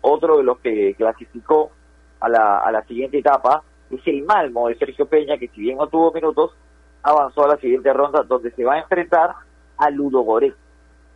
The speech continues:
Así que mucha suerte para, para el Malmo de Sergio Peña, que esperemos pueda tener minutos. Los otros cruces son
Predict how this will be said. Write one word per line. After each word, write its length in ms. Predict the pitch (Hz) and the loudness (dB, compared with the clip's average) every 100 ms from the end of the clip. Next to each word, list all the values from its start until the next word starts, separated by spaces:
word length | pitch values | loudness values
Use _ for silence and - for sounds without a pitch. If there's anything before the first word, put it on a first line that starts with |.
| _ _ - | _ _ -10
Así 260 | 107 - 131 | -10 -8 -4
que 400 | 135 120 98 - _ _ - | 0 0 -2 -4 _ _ -10
mucha 220 | 156 131 | -4 -4
suerte 340 | - 156 120 | 0 -2 0
para, 320 | 110 107 101 - _ _ | 0 2 0 -2 _ _
para 160 | 110 110 | -4 -2
el 80 | |
Malmo 360 | 117 131 127 123 | 0 0 0 0
de 100 | 107 | -2
Sergio 280 | 120 113 123 | -4 -6 -2
Peña, 240 | 147 143 | -2 -2
que 60 | - | -4
esperemos 340 | - 113 123 - | -6 -4 -4 0
pueda 320 | 127 123 117 | 2 4 2
tener 240 | 120 127 | -4 -6
minutos. 360 | 139 180 185 175 | -4 -4 -2 -2
Los 140 | 123 | -2
otros 220 | 120 139 | -2 -6
cruces 320 | - 139 135 127 | -4 -4 -6 -4
son 240 | 139 139 | -6 -6